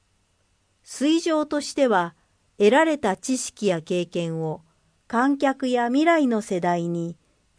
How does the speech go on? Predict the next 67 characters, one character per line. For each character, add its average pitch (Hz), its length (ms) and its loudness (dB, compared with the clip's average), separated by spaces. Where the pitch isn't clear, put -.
作 - 280 0
品 285 360 2
を 269 80 2
通 269 280 -2
じ 240 160 -8
て 262 140 0
伝 311 340 -2
え - 20 -2
る 311 140 -4
こ 311 120 -6
と 302 200 -2
を 226 100 2
意 233 80 0
識 - 280 -8
し - 100 -16
て 180 100 -6
い 170 100 -4
る 170 140 -8
と 156 160 -8
い 143 240 -6
う。 139 160 -16
こ 247 160 2
の 330 300 4
教 - 220 -6
え 285 160 4
は、 254 280 4
社 285 260 -2
会 370 260 4
人 254 240 4
で 196 100 2
あ 208 100 0
れ 190 140 0
ば 160 220 -4
成 190 240 0
功 254 320 2
さ 240 160 -4
せ 240 120 -2
た 226 140 0
い 220 80 0
プ 220 160 -4
ロ 240 140 2
ジ 233 80 -4
ェ 175 80 -6
ク - 100 -20
ト、 - 240 -14
学 - 240 -4
生 349 280 2
で 311 180 2
あ 311 80 2
れ 247 100 4
ば 175 240 0
受 175 160 -6
験 285 260 2
や 285 160 0
部 240 140 -2
活 320 260 -4
な 320 160 0
ど 285 80 0
に 214 140 2
も 156 180 -6
置 151 220 -12
き - 40 -20
換 180 180 -2
え 170 40 -2
ら 165 140 -4
れ 165 120 -6
る。 151 200 -12